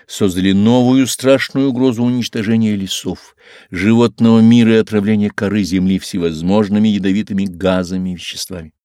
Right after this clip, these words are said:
Отходами их заражаются огромные площади воды. Но двуногие живут, не желая помыслить о том,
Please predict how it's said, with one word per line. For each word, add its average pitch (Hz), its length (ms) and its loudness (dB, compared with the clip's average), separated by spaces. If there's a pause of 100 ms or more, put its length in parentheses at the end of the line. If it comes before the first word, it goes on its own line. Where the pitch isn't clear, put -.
(960)
Отходами 139 760 -4
их 117 80 -2
заражаются 110 640 -2
огромные 120 460 0
площади 117 600 -4
воды. 104 380 -6 (1300)
Но 85 160 0
двуногие 165 760 2
живут, 135 480 -4
не 104 100 -2
желая 113 340 -2
помыслить 147 720 -4
о - 40 -6
том, 165 260 -8